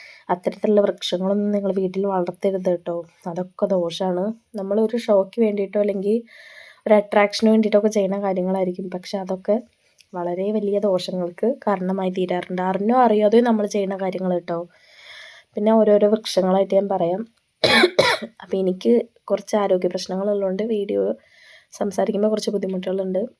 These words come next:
അത് നിങ്ങൾ കാര്യമാക്കണ്ട, എങ്കിലും ഞാൻ വളരെ വ്യക്തമായിട്ട് പറയാൻ ശ്രമിക്കാം കേട്ടോ. ആൽമരം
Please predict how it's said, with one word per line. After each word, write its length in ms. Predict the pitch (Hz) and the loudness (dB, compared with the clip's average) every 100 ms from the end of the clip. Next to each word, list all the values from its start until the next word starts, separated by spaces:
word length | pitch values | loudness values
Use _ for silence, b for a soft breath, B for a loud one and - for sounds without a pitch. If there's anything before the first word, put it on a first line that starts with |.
| _ | _
അത് 140 | 185 196 | -8 -4
നിങ്ങൾ 220 | 214 208 214 | -2 0 0
കാര്യമാക്കണ്ട, 520 | 190 190 196 185 190 | 0 -2 -4 -4 -4
എങ്കിലും 360 | 190 190 196 220 _ 190 | -4 -4 -4 -6 _ -8
ഞാൻ 160 | 196 | -4
വളരെ 340 | 196 185 185 208 | -2 0 2 2
വ്യക്തമായിട്ട് 440 | 220 226 214 208 | 0 -2 -4 -2
പറയാൻ 260 | 214 196 190 | -2 -2 -2
ശ്രമിക്കാം 440 | 190 185 180 185 | -2 -4 -4 -4
കേട്ടോ. 160 | 180 185 190 B B B B _ | -6 -8 -12 B B B B _
ആൽമരം 520 | 202 202 208 202 226 | 2 2 2 2 0